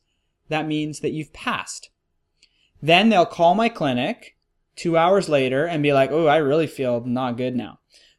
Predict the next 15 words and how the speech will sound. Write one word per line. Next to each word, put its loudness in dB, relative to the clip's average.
My -6
headache 2
is -2
increased, -4
my -4
dizziness -6
is -8
increased, -6
et -8
cetera, -6
et -14
cetera." -8
All 4
that 2
means 0